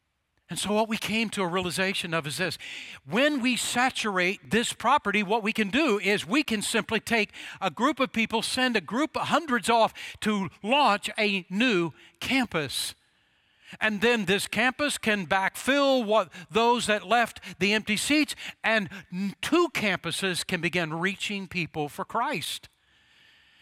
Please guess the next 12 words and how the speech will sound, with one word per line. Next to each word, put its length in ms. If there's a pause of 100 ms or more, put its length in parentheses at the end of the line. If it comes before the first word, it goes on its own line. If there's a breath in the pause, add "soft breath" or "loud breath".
(180 loud breath)
And 100
if 120
you 60
think 380
about 360
it, 120 (880 loud breath)
a 140
multi-campus 1160
church 580
has 440
no 140
ceiling. 560